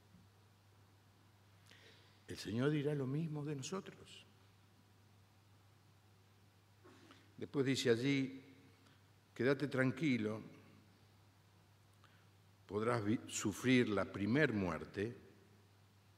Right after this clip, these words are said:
Eso lo vamos a sufrir todos. "No sufrirás daño en la segunda muerte". ¿De qué está hablando el Señor? Hay dos muertes, la muerte física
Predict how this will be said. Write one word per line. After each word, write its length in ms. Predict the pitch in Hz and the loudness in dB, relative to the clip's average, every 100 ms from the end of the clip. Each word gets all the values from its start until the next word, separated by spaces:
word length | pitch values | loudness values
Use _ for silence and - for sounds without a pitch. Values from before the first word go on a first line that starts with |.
| - - - - - - - - - - | -20 -20 -20 -20 -20 -20 -20 -20 -20 -8
Eso 200 | 104 - | -6 -2
lo 60 | 92 | -2
vamos 220 | 90 85 | -2 -6
a 40 | 85 | -6
sufrir 400 | 90 - 95 - | -8 -6 -6 -4
todos. 520 | 78 71 - - - - - - - - - - - - - - - | -6 -6 -10 -14 -20 -20 -20 -20 -20 -20 -20 -20 -20 -20 -20 -20 -14
"No 180 | 92 98 | -6 -6
sufrirás 720 | - 104 90 98 95 104 104 87 80 | -4 -6 -6 -8 -6 -4 -6 -10 0
daño 500 | 113 98 87 95 98 - - - - - | 2 2 0 -2 -4 -10 -20 -20 -20 -12
en 160 | 87 82 | -6 -6
la 120 | 73 | -6
segunda 500 | - 82 90 85 78 | -8 -6 -6 -6 -8
muerte". 460 | 71 - - - | -10 -14 -16 -12
¿De 100 | 101 | -10
qué 80 | 117 | -8
está 140 | 147 139 | -6 -2
hablando 360 | 104 98 87 | 0 0 -2
el 80 | 69 | -4
Señor? 400 | - 73 71 64 - - - - - - - - - - - - - | -8 -10 -12 -16 -20 -20 -20 -20 -20 -20 -20 -20 -20 -20 -20 -20 -10
Hay 200 | 117 156 | -2 2
dos 120 | 147 143 | 4 2
muertes, 640 | 170 170 - 151 - - - - - - - - | 2 -2 -4 -6 -8 -14 -18 -20 -20 -20 -10 -4
la 120 | 92 | 2
muerte 340 | 110 110 - | 4 2 0
física 720 | - 170 - 117 - 160 196 | -2 -4 -2 -4 -4 -4 -4